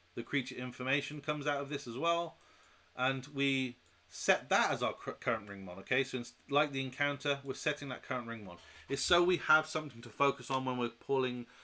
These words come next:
variables out and things like that. Um, and all of that gets, again, made into a Ringmon build. So it's exactly the same like the encounter. The only thing we don't have to do is set that update mesh because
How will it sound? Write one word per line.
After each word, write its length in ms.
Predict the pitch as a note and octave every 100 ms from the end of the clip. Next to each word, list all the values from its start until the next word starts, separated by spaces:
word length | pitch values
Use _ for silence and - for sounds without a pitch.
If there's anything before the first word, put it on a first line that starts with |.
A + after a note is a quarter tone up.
| -
variables 640 | A#2 C3 C3 B2+ A#2 G#2 F#2+
out 160 | F2+
and 80 | G2
things 220 | A2 A2+
like 120 | G#2 F#2+
that. 180 | E2+ - - - - - - -
Um, 520 | A2+ A#2 A#2 A#2 A2+ - - - - - _ _ - - - - - -
and 140 | D3 D#3
all 140 | E3
of 80 | C#3
that 220 | D3 C3
gets, 380 | C#3 B2 - -
again, 400 | B2 B2+ B2 A#2+
made 260 | A#2 A#2 A2+
into 360 | A2+ A2 A2+
a 100 | G#2
Ringmon 380 | G#2 G#2 G2 F#2
build. 240 | F#2+ D#2+
So 100 | -
it's 80 | A#2
exactly 340 | A#2+ D#3+ D#3+ D3+
the 60 |
same 200 | - C#3
like 120 | C3
the 60 | A#2+
encounter. 420 | A#2 - C#3 C3+
The 80 | C3
only 120 | D3
thing 140 | C#3 C3
we 100 | A#2+
don't 200 | B2 A#2+
have 140 | A#2
to 80 | A2+
do 180 | A#2 A2+
is 160 | G2+
set 320 | - B2+ G#2
that 240 | G#2 G2+ - _ - - -
update 360 | G#2 - A2 A2+
mesh 340 | A#2+ A#2+ -
because 400 | A#2 - A2 -